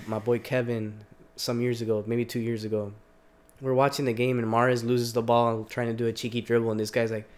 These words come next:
"Fucking Mahrez, every time." Like, he was just going off at the pub.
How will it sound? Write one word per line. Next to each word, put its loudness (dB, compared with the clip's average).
"Fucking -4
Mahrez, -4
every -4
time." -4
Like, -8
he -4
was -2
just -2
going 2
off 2
at -6
the -6
pub. 0